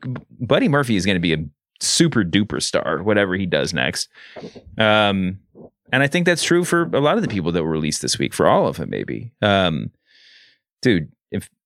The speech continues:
Ruby Riott popped up on A E W in, next week or in ninety days, to, whatever the case may be, uh, Heidi Lovelace is gonna, uh, would be one of the, w-,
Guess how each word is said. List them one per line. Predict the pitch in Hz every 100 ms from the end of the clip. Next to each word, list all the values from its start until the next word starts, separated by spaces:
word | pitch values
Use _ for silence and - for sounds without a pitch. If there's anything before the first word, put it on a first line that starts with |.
| _ -
Ruby | - 262
Riott | 147 165 127
popped | 127 110 123
up | 110
on | 110
A | 110
E | 101
W | 127 113 95 90 - -
in, | 101 95
next | 98 95 -
week | 90 92 98
or | 104
in | 98
ninety | 95 95 87
days, | 80 82 90 101
to, | 110 -
whatever | 104 98 92
the | 87
case | 104 95 90
may | 87
be, | 80 85 87 85 - _ _ -
uh, | 98 95 80 98
Heidi | 117 127
Lovelace | 113 113 123 120 -
is | 92
gonna, | 107 95 - - 87
uh, | 69 62
would | 101 104
be | 110
one | 107 110
of | 107
the, | 101
w-, | - 123